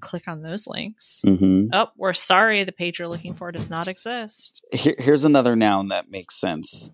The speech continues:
Speaker 2: Um, a small blob, usually, but not
Speaker 1: Mm-hmm.
Speaker 2: always, placed with intent. A nurdle
Speaker 1: Yeah.
Speaker 2: of shaving cream remained on his forehead.
Speaker 1: <laughs>
Speaker 2: Um,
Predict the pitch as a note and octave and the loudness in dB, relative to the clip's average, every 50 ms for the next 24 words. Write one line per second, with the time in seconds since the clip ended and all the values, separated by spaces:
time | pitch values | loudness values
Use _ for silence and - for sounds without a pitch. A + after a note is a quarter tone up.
0 | _ - G#2 G2 F#2+ F#2 F#2 F2+ F2+ F#2 F2+ - - _ _ - - _ - G#2+ | _ -2 0 2 2 2 0 -2 -4 -6 -10 -12 -16 _ _ -20 -4 _ 2 2
1 | - - - C3+ C3+ D3 E3+ F#3+ F3 - A#2+ A2 G2+ F#2+ F2+ E2+ E2 F#2+ G#2 A#2 | 4 4 4 6 6 6 4 4 2 4 4 4 4 4 4 2 0 0 -2 -4
2 | - - - G#2 G2 A2+ C3 C#3+ C3 B2+ C3+ A#2+ A#2 A2+ G#2+ G#2 F#2+ G2 A2+ A2 | -6 -6 -6 0 2 4 4 4 4 2 2 4 4 4 4 4 4 2 2 2
3 | - B2+ B2 B2 B2+ - - - B2+ C#3+ C#3+ C#3 A#2 G#2 F2+ E2+ F2 F2+ F2 - | 4 4 4 4 2 2 2 2 2 2 2 2 0 0 0 0 0 -2 -2 -4
4 | - - - - G2+ F#2+ - - G2 F#2 - F#2 F2+ - - - - - - - | -4 -2 -2 -2 -2 0 -2 -6 -6 -6 -6 -8 -8 -8 -8 -10 -10 -12 -12 -14
5 | - - - _ _ _ _ _ _ _ _ _ _ _ _ _ - - - - | -14 -16 -16 _ _ _ _ _ _ _ _ _ _ _ _ _ -20 -20 -20 -20
6 | _ _ _ _ _ _ - A#2+ A#2+ B2+ B2 A#2+ B2 B2+ B2 B2+ C3 B2 A2+ G2 | _ _ _ _ _ _ 2 4 6 6 6 6 6 6 6 6 6 6 6 4
7 | F2+ - - - A#2 A#2 A2+ A2+ G2 F2 - - F#2+ F#2 F2 F2+ F#2 F2+ F2+ F#2 | 4 2 2 4 4 4 2 2 0 -2 -2 -4 -4 -4 -2 -4 -4 -4 -4 -4
8 | F#2 F2+ F2+ F2 F2 F2 F2 E2+ - - - - - G2 G2+ G#2 G#2 - - - | -4 -4 -4 -6 -6 -8 -10 -8 -6 -4 -4 -2 -4 -4 -6 -6 -10 -14 -14 -16
9 | - - _ - - - _ _ _ _ _ _ _ _ _ _ - - - E3 | -16 -20 _ -20 -20 -20 _ _ _ _ _ _ _ _ _ _ -20 -20 -20 -18
10 | D#3+ - G3 F3 E3 _ D3 C#3+ E3+ D#3+ F3 D3 C3 F3+ F#3 C#3 - G3 G3 - | -10 -8 -8 -8 -8 _ -10 -10 -10 -10 -10 -12 -12 -14 -16 -16 -16 -18 -18 -18
11 | G#3 - _ _ _ - G#3+ - A3 G3+ - A3+ G#3 - A3 - A2+ A2+ G#2+ G#2 | -20 -20 _ _ _ -20 -18 -16 -16 -16 -16 -16 -14 -2 2 2 4 4 4 4
12 | G2+ G#2+ | 2 0